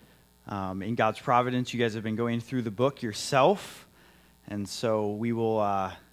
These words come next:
maybe, uh, you know, in God's providence, he, obviously he always intended this, but maybe the, the point was to,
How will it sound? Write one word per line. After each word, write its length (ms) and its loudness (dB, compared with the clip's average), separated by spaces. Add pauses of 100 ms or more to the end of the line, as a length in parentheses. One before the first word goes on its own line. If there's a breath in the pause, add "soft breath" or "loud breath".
(840 soft breath)
maybe, 400 2
uh, 320 2
you 160 -8
know, 140 -2
in 120 -2
God's 240 0
providence, 540 0
he, 600 -6
obviously 500 -6
he 100 -4
always 260 -2
intended 540 -2 (460 loud breath)
this, 440 2
but 220 0
maybe 300 2
the, 280 0
the 120 -4
point 340 0
was 420 0
to, 360 -4